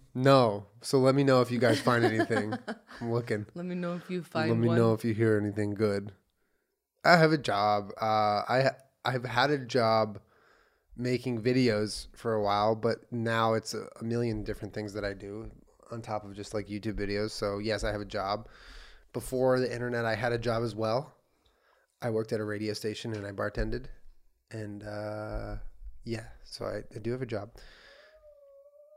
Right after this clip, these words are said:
Speaker 1: Why is he
Speaker 2: No
Speaker 1: crying?
Speaker 2: screaming.
Speaker 1: Kermit, get in your bed, dude. Get in your bed.
Speaker 2: Get in your bed.
Speaker 1: Twenty-four hours a day. Hey, Squarespace,
Speaker 2: He's
Speaker 1: get in your
Speaker 2: been
Speaker 1: bed.
Speaker 2: having a
Speaker 1: <laughs> Squarespace, get in your bed,
Speaker 2: a
Speaker 1: Squarespace.
Speaker 2: particularly loud day today.
Speaker 1: Squarespace, come on.
Speaker 2: No, I'll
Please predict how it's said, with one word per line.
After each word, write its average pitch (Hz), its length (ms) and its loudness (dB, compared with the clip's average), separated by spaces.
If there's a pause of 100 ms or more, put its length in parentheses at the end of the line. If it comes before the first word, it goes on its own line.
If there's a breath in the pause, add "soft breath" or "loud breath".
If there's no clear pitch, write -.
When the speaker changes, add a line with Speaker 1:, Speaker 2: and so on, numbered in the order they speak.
(380)
Speaker 1:
Why 131 200 -8
is 180 100 -6
he 180 60 -4 (120)
Speaker 2:
No 269 220 4
Speaker 1:
crying? 403 80 6
Speaker 2:
screaming. 349 360 0 (100)
Speaker 1:
Kermit, 415 420 8
get - 80 2
in 285 80 -4
your 339 100 0
bed, 320 360 -4
dude. 349 200 -10 (220)
Get 415 120 -10
in - 40 -12
your 381 120 -8
bed. 302 100 -14
Speaker 2:
Get 262 80 -8
in 285 60 -6
your 302 80 -6
bed. 233 280 -8 (140)
Speaker 1:
Twenty-four 262 400 -10
hours 220 220 -2
a 214 40 0
day. 202 220 0
Hey, 196 280 -4 (340)
Squarespace, 214 520 -6
Speaker 2:
He's 247 240 -6
Speaker 1:
get 302 100 0
in 294 80 2
your 294 80 0
Speaker 2:
been - 0 -
Speaker 1:
bed. - 0 -
Speaker 2:
having 254 320 2
a - 40 -8 (200)
Speaker 1:
<laughs> - 80 -10
Squarespace, 214 800 2
get 147 140 -6
in 156 80 -6
your 165 140 -2
bed, 156 160 4
Speaker 2:
a 139 80 2
Speaker 1:
Squarespace. - 720 -2
Speaker 2:
particularly 196 920 -4
loud 143 380 -4
day 131 320 -10
today. - 260 -14
Speaker 1:
Squarespace, 190 640 4
come 175 120 -4
on. 127 200 0 (240)
Speaker 2:
No, - 80 -18
I'll 269 360 -14